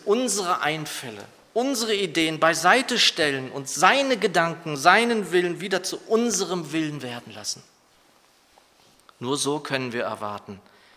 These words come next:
dass unser Herr mit uns und durch uns wirken kann. "Bleibt in mir." Bleibt in mir bedeutet auch bleiben, nicht ständig davonrennen.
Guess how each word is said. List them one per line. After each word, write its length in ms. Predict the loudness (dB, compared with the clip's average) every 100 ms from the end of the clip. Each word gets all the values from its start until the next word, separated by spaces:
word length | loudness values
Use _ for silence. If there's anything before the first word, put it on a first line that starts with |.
| _ _ _ _ _
dass 180 | -16 -14
unser 300 | -10 -8 -8
Herr 220 | -6 -6
mit 280 | -4 -6 -8
uns 400 | -12 -12 -10 -12
und 300 | -14 -14 -8
durch 340 | -8 -8 -12
uns 300 | -14 -10 -8
wirken 340 | -8 -10 -12 -16
kann. 260 | -16 -18 -20 _ _ _ _ _ _ _ _ _ _ _ _ _ _ _ _ _ _ _ _ _ _ _ _ _ _ _ _ _ _ _ _ _
"Bleibt 560 | -8 -6 -6 -8 -10 -10
in 260 | -8 -8 -8
mir." 400 | -8 -8 -10 -14 _ _ _ _ _ _ _ _ _ _ _ _ _ _ _ -4
Bleibt 420 | 0 0 -2 -8
in 140 | -10
mir 260 | -8 -8 -8
bedeutet 540 | -8 -6 -6 -6 -8
auch 160 | -8 -8
bleiben, 640 | -8 -4 -4 -6 -10 -16 -20 _ _ _ -20 -10
nicht 220 | -6 -6
ständig 420 | -6 -6 -8 -12
davonrennen. 640 | -12 -10 -12 -10 -12 -14